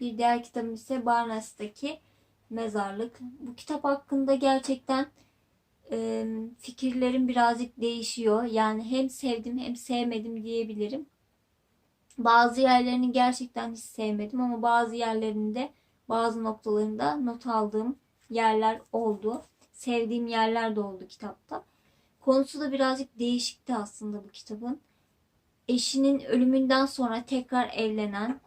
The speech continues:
ve evlendikten sonra da, e, eşiyle birlikte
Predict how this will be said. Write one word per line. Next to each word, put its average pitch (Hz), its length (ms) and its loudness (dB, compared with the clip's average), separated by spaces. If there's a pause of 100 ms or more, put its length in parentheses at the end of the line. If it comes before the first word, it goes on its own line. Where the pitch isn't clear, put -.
ve 240 120 -4
evlendikten 247 920 0
sonra 254 520 -2
da, 247 240 0 (480)
e, 214 320 -4
eşiyle 247 560 -2
birlikte 240 760 -6